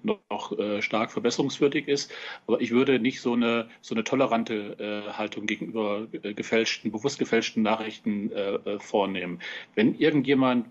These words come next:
äh, behauptet, der Papst habe sich dafür ausgesprochen,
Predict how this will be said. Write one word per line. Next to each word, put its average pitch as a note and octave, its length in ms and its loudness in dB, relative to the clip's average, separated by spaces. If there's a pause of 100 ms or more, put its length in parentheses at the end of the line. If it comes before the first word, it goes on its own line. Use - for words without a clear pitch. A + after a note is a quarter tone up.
(140)
äh, A2 140 -2
behauptet, G#2+ 560 0 (100)
der G#2+ 80 -2
Papst - 580 -2
habe A#2 440 0
sich A2 160 -10
dafür - 260 -4
ausgesprochen, A2 800 -2